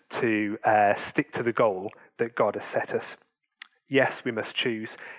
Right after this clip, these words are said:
Yes, we must tighten down our resolve. We must hold on. But at the end of the day, we must also rest in the goodness and faithfulness and the resolve of a God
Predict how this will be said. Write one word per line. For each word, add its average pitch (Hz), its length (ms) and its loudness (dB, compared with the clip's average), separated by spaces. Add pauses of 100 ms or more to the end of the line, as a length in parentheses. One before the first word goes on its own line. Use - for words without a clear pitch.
Yes, 127 360 0
we 113 80 -4
must 101 240 -6
tighten 127 380 2
down 113 240 6
our 110 120 2
resolve. 110 480 -2 (380)
We 127 80 4
must 123 240 0
hold 117 320 2
on. 107 200 0 (1080)
But 131 80 4
at 123 100 4
the 139 80 8
end 143 160 6
of 131 60 4
the 117 80 0
day, 123 380 6
we 120 80 0
must 117 200 -2
also 127 320 4
rest 120 520 2
in 123 120 0
the 120 60 -4
goodness 143 580 2
and - 160 -6
faithfulness 127 680 0 (240)
and 117 140 2
the 104 80 -2
resolve 135 420 4
of 117 140 2
a 107 60 -2
God 113 320 4